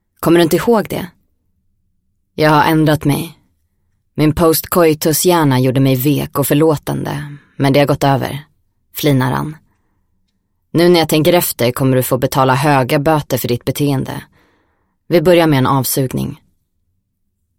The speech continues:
Va? Han kan inte ändra spelreglerna hur som helst.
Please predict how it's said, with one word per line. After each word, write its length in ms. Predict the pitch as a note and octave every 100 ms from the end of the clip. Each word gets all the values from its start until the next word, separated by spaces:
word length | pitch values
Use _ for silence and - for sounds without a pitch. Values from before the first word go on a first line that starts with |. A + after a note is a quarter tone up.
| _ _ _ _ _ _ _
Va? 300 | - B2 D3 - _ _ _ _ _ _ _ _ _ _ _ _
Han 140 | - D3+
kan 160 | D#3
inte 160 | E3+ -
ändra 360 | - G#3 C3+ B2+
spelreglerna 920 | - F#3 D#3 C3 C#3+ G#3+ G3 C3+ B2
hur 180 | C3 C#3+
som 200 | C#3+ C3
helst. 520 | E3 - - -